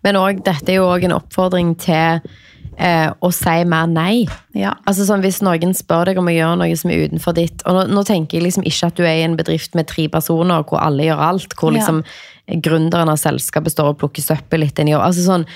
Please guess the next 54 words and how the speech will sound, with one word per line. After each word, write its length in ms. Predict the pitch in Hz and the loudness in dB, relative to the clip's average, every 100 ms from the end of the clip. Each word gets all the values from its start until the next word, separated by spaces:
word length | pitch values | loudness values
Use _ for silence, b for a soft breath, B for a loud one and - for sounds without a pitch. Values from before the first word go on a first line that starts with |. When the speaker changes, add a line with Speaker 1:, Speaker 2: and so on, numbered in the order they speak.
| B - | B -2
Speaker 1:
der 160 | 180 170 | 0 2
alle 260 | 170 151 | 0 2
gjør 180 | 165 165 | 2 2
alt, 440 | 180 214 208 - | 2 0 -2 -4
men, 380 | 190 185 180 180 - B B B | 0 2 2 0 -4 B B B
men 120 | 190 | 0
det 120 | 185 185 | 2 2
å 60 | 175 | 2
være 320 | 165 175 185 | 2 2 2
i 60 | |
en 100 | 175 | 2
plass 300 | 170 170 - - | 0 -2 -2 -4
hvor 180 | 170 160 | 0 0
liksom, 220 | 160 170 | -2 0
si 80 | 190 | 0
at 120 | 190 | 0
du 60 | 190 | 0
jobber 260 | 160 160 | 0 0
i, 680 | 170 165 165 165 160 160 160 | 2 2 2 2 2 0 0
mm, 320 | 160 160 - - | 0 -2 -2 -4
et 100 | - | -2
stort 280 | - 160 | -2 -2
konsulentbyrå 880 | - 170 165 156 160 _ 180 165 170 | -2 -2 0 -2 -2 _ -2 0 2
da, 160 | 165 60 135 B B B B - | 0 0 -4 B B B B 0
eh, 180 | 175 143 | 2 2
og 80 | 165 | 2
du 60 | 165 | 0
er 80 | - | 0
ansatt 400 | 160 165 170 - | 0 0 -2 0
for 140 | 165 | 0
å 60 | 151 | 2
være 360 | 147 151 156 - | 0 0 -4 -2
på 100 | 160 | 0
en 60 | |
måte 240 | 151 147 151 | 0 -2 -2
prosjektleder. 800 | 160 160 151 - 175 160 143 147 | -2 -2 -4 -2 0 0 0 -2
Speaker 2:
Men 120 | 226 214 | -2 0
Emilie, 200 | 214 226 | 0 0
kan 80 | 220 | 0
ikke 140 | 226 | -2
du 20 | |
bare 180 | 226 226 | -2 -2
sende 240 | 226 208 | 0 -2
ut 80 | 208 | 0
nyhetsbrevet 800 | 208 190 180 185 - 190 190 196 | -2 -2 -4 -6 -6 -2 -2 0
vårt 160 | 190 190 | -2 0
hver 100 | 190 190 | -2 -2
fredag? 420 | 185 185 196 196 - - | -2 0 -2 -4 -6 0
Speaker 1:
Jo, 160 | 277 | 2
eller 140 | 262 247 | 2 0
kan 240 | - 233 | 0 2
du 100 | 202 202 | 2 2
liksom 300 | 196 202 196 | 0 0 0
bare 340 | 175 165 165 | 2 2 2